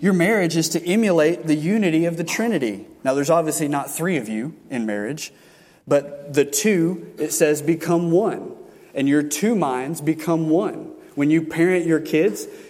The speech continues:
you don't say something different that your wife says. Like, you have become one. That you are on the same page. You have different roles, but the same purpose. And three, your marriage is to further the sanctification of the other person as you yourself are sanctified.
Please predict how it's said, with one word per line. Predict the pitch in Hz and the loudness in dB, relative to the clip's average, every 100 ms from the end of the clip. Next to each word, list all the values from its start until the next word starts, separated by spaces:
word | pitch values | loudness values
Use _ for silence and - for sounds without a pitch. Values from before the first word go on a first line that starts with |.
| - | -6
you | 156 226 | 2 4
don't | 208 | 2
say | 175 180 | 4 2
something | 170 180 175 | 2 0 2
different | 170 180 180 | 0 0 -2
that | 165 - | -2 -2
your | 170 | 0
wife | 190 240 | 2 0
says. | - 120 82 - - - - - _ _ - | 0 -4 -6 -8 -16 -18 -20 -20 _ _ -10
Like, | 131 160 | -10 -6
you | 160 190 214 196 196 | 0 4 4 4 0
have | 160 175 165 | 0 0 2
become | 180 175 185 175 | 0 2 0 2
one. | 208 160 - - - - - - - - - - - - - - | 0 -2 -8 -14 -18 -18 -20 -20 -20 -20 -20 -20 -18 -18 -18 -12
That | 147 151 | 0 2
you | 160 185 | 4 6
are | 185 170 147 - | 6 4 0 -2
on | 165 202 | 2 2
the | 196 | 2
same | 165 160 131 | 2 2 0
page. | - 120 131 | -2 -2 2
You | 170 | 2
have | 143 - | 2 2
different | 175 208 220 151 | 2 2 -2 2
roles, | 160 196 165 170 | 2 4 2 0
but | 147 156 | 0 0
the | 147 | 0
same | - 185 175 175 | 0 0 0 -2
purpose. | 175 180 - - - - - - - - - - | -2 -2 -2 -6 -4 -6 -8 -14 -14 -14 -20 -2
And | 147 143 | 2 4
three, | 147 269 214 | 6 6 6
your | 190 175 | 4 4
marriage | 160 151 190 185 | 4 4 2 -2
is | 160 151 | -4 -2
to | 151 | -2
further | - 180 220 185 160 | 4 6 6 4 2
the | 151 | 0
sanctification | 151 170 170 151 - 170 165 151 | 2 0 -2 -6 0 0 0 -2
of | 135 | -2
the | 139 | 0
other | 135 139 | 0 -2
person | - 160 160 135 123 | -2 -2 -2 -4 -4
as | 127 127 110 | -2 -4 -2
you | 139 | -2
yourself | 156 143 123 - 151 165 | -2 -2 -4 0 0 0
are | 113 | -4
sanctified. | - 107 107 - 90 76 | -6 -6 -8 -8 -8 -8